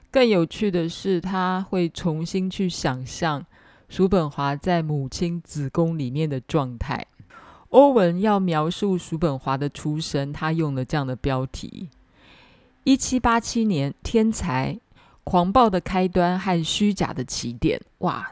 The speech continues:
这个是不是非常的可以描述火星合向上升点，然后再巨蟹座？他写：“天才和才能好比两种神射手，才能可以射中别人无法射中的目标，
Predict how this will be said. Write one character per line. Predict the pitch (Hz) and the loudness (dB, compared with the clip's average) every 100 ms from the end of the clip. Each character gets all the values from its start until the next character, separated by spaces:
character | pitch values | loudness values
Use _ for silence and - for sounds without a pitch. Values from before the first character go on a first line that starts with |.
| - | -16
这 | - 226 | -4 -2
个 | 185 | 0
是 | - 202 | 0 -2
不 | |
是 | 185 - 185 | -2 0 0
非 | - 185 | 2 0
常 | 175 143 | 0 -2
的 | 143 135 123 202 _ _ | -2 -2 -4 -8 _ _
可 | - | 0
以 | 170 160 | 2 2
描 | 139 135 143 | 0 0 0
述 | 156 185 147 | -2 0 0
火 | 143 160 139 | -2 0 0
星 | 135 - 170 170 175 - - _ | 0 -2 -2 -2 -4 -10 -20 _
合 | - 156 | -2 0
向 | 165 185 160 | 2 0 0
上 | - 165 | 0 -2
升 | 156 160 151 | -2 -2 -2
点， | 147 127 69 - | -2 -2 -2 -6
然 | 123 127 | -6 -2
后 | 165 | -2
再 | 151 147 | 0 -2
巨 | - 147 131 | -2 -6 -4
蟹 | - 123 | -2 -4
座？ | 80 - - - _ _ - - - - _ _ - | -4 -6 -8 -10 _ _ -20 -20 -20 -20 _ _ -10
他 | 262 | -8
写 | - 170 139 - | -2 0 -2 -2
：“天 | - 277 294 | 2 2 2
才 | - 185 143 139 170 | -2 -4 -2 -2 -4
和 | - 202 170 | -4 -4 -4
才 | - - 139 | -4 -2 -2
能 | 147 147 135 143 | -2 -2 -4 -6
好 | - 170 | -2 0
比 | 170 147 | 0 0
两 | 139 139 151 | -2 -4 -4
种 | 147 131 | -4 -4
神 | - 127 131 | -6 -6 -4
射 | - 147 | -4 -4
手， | 127 - - _ - - - | -4 -8 -8 _ -20 -20 -20
才 | - - 185 233 | -10 2 4 4
能 | 269 202 196 208 _ - | 4 2 0 -4 _ -8
可 | 196 196 | 0 2
以 | 175 | 2
射 | 151 - 202 | -2 2 2
中 | 175 196 170 | 2 0 -2
别 | 147 156 | 0 2
人 | 151 151 143 | 2 0 0
无 | 147 | -2
法 | 165 139 110 | -2 -2 -2
射 | - 175 143 | -4 -4 -2
中 | 156 139 | -4 -6
的 | 127 | -6
目 | 139 127 | -6 -4
标， | 135 117 123 | -2 -2 -4